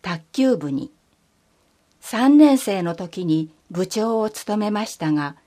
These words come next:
部を束ねる難しさを感じました。二十六歳まで実家に住んでいましたが、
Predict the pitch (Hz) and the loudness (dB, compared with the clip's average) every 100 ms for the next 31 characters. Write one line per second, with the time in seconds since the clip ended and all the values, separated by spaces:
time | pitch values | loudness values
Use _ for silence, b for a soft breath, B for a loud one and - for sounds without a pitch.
0 | b b b b _ 165 226 202 175 160 | b b b b _ 0 2 2 0 -6
1 | 165 214 202 180 160 160 - - 220 - | -2 -2 -4 -2 0 -2 -4 -8 -8 -8
2 | 175 151 143 - 170 175 165 160 165 - | -6 -4 -6 -6 -6 -6 -4 -6 -6 -12
3 | - 127 _ _ _ _ _ _ _ _ | -16 -16 _ _ _ _ _ _ _ _
4 | _ _ _ _ - 254 302 254 202 180 | _ _ _ _ 0 4 4 2 0 -2
5 | 190 - 269 233 170 160 160 151 - - | -6 -4 -2 -2 -2 -2 -2 -4 -6 -8
6 | 160 151 - 233 233 - 247 220 165 156 | -8 -6 -6 -4 -2 0 0 0 0 0
7 | 160 - - 147 143 143 | 0 -4 -10 -10 -8 -10